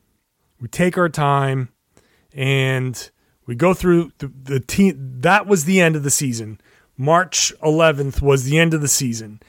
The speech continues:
And we s-, employ the tiebreakers as best we can, understanding that this is a unique circumstance. And this is, this is who you are. This is what the team is. This is what the league is.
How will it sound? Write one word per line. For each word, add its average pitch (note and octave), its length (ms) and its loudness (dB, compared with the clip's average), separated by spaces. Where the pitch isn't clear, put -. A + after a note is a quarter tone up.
And B2 840 -2
we C3 100 0
s-, - 220 -2
employ G3 440 2
the G3 80 0
tiebreakers F3 680 2
as C#3+ 100 -2
best D#3 280 0
we D3+ 100 -2
can, C#3+ 460 -2
understanding D3+ 680 2
that C#3 160 0
this C#3+ 180 -2
is C#3+ 120 0
a C3 80 -2
unique C#3 320 0
circumstance. C3 880 0
And A#2+ 300 -2
this E3+ 220 0
is, E3+ 300 -2
this D#3+ 180 -2
is C#3 80 -4
who E3+ 200 2
you G#3+ 200 2
are. F3 340 4
This D3 200 -2
is C#3 100 -6
what C#3+ 300 -2
the F3 100 -10
team F3+ 340 0
is. D#3+ 220 2
This C#3+ 80 -6
is D3 60 -6
what D#3+ 140 -4
the D3 100 2
league F3+ 340 2
is. E3 400 0